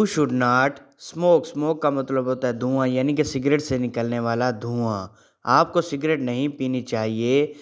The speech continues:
You should not smoke। You should not smoke। हमने अच्छा वक्त गुजारा। We had a good time। We had a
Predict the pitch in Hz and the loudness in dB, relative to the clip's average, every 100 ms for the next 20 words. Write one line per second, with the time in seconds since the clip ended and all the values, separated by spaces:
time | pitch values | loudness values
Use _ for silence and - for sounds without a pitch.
0 | - _ - 170 202 151 123 120 123 135 | -20 _ 2 4 4 2 0 2 2 0
1 | - 151 147 113 98 - _ _ _ 117 | -4 -2 0 0 -2 -10 _ _ _ 0
2 | 147 196 - 151 117 117 113 127 131 - | 2 4 4 2 2 2 4 2 -2 -14
3 | _ - 175 202 226 165 - - _ _ | _ -16 -4 4 6 6 2 -10 _ _
4 | _ _ _ _ _ _ _ _ _ _ | _ _ _ _ _ _ _ _ _ _
5 | _ 135 170 208 220 208 190 - 190 151 | _ -2 2 2 4 2 0 2 2 2
6 | 131 143 127 131 131 135 123 120 117 113 | 0 -2 -4 -6 -2 -2 -2 -4 -6 -6
7 | 143 180 165 139 151 151 147 123 143 143 | -4 -2 0 2 2 2 0 0 -4 -4
8 | 131 117 113 110 101 98 _ _ _ _ | -4 -2 -4 -6 -10 -14 _ _ _ _
9 | _ 120 127 170 185 135 117 117 110 113 | _ -6 0 2 2 0 0 0 -2 -2